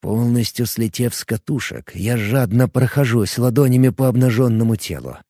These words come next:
бесстыдно откликающимся на каждое прикосновение. Словно в лихорадочном припадке, Карла стаскивает с меня одежду. Девчонка — настоящий огонь,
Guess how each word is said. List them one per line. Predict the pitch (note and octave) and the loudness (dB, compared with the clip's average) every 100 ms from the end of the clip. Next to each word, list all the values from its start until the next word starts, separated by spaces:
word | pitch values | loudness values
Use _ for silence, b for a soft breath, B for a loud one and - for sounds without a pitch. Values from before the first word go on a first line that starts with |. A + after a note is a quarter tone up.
| - | -6
бесстыдно | E2 B2 - - D3 A#2 C3 C#3+ | 0 0 -2 -2 0 2 4 4
откликающимся | - C#3+ D3+ D#3 G#2+ F2 - B2+ - | 4 2 4 2 2 0 0 0 2
на | C3+ C#3 | 2 2
каждое | A#2+ G2 F2 A#2 | 0 -2 0 0
прикосновение. | - A2+ A2 A2+ E2+ C#2 C2 A#1+ B1+ _ _ - | 0 -4 -2 -2 -2 -6 -10 -12 -16 _ _ -16
Словно | - E2 F2 F#2+ | -10 -8 -6 -6
в | F2+ | -6
лихорадочном | F#2 F#2+ F#2 F2+ - G#2 G2+ | -6 -4 -4 -4 -4 -4 -4
припадке, | G2 - F2+ - - B1+ | -6 -6 -8 -8 -14 -14
Карла | - A2+ F2 A#2 | -6 -6 -2 -4
стаскивает | - - A2 - - G2+ G#2 | -4 -4 -6 -4 -4 -4 -4
с | - | -2
меня | A2 G2+ G2+ | -2 0 -2
одежду. | F#2+ F#2+ C2+ C2 C2 - _ _ _ | -2 -6 -8 -12 -14 -16 _ _ _
Девчонка — | F#2+ G#2+ B2+ - C#3 D3 D3 C#3 D3 | -4 -2 -2 -2 0 4 4 4 2
настоящий | C#3+ - C3 C#3+ C#3 - C#3+ | 2 0 0 2 0 0 0
огонь, | D3 C3 D#3 G2 C#2 | 2 2 2 0 -4